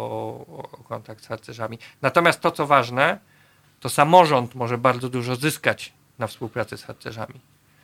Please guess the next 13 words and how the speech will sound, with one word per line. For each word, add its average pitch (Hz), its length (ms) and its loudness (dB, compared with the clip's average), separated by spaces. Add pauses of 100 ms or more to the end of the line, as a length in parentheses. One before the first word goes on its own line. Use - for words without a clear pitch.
(280)
Samorząd 147 580 2
jako 120 600 -2 (460)
ta 123 500 8 (180)
forma 135 440 2
organizacji 123 1040 -4 (340)
polityki, 120 600 -4
która 113 260 -2
ma 113 100 0
zaspokoić 117 600 -4
potrzeby 117 380 -6
tych 113 140 -12
lokalnych 117 460 0
wspólnot, 120 640 -4